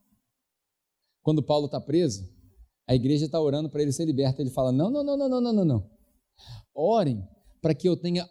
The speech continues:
ousadia pra pregar aqui dentro." E aí ele fala pros filipenses, "Eu quero que vocês saibam que o que me aconteceu serviu para o avanço do evangelho, porque agora toda a guarda imperial sabe quem é Jesus. Porque se eu não tivesse preso,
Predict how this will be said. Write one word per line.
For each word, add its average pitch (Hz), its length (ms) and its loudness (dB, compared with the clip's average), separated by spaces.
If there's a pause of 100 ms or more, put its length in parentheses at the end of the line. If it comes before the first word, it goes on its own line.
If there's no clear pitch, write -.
ousadia 185 720 2
pra 156 180 -4
pregar 143 380 0
aqui 208 260 -4
dentro." 143 520 0 (1040)
E 147 80 2
aí 165 60 6
ele 220 120 4
fala 214 260 0
pros 208 240 0
filipenses, 196 540 0
"Eu 147 100 2
quero 220 220 2
que - 80 -10
vocês 190 380 2
saibam 160 520 2 (300)
que 190 100 4
o 185 60 6
que 269 220 0
me 277 140 2
aconteceu 185 800 2
serviu 190 480 0
para 240 160 -4
o 226 100 2
avanço 196 460 0
do 233 60 -2
evangelho, 214 500 0
porque - 180 -6
agora 180 540 0 (480)
toda 254 400 2
a 196 160 2
guarda 208 500 2
imperial 190 720 2
sabe 185 480 2
quem 180 220 0
é 175 80 2
Jesus. 143 520 0 (220)
Porque 185 200 0
se 196 100 -2
eu 196 60 2
não 269 180 2
tivesse 247 400 -2
preso, 208 360 2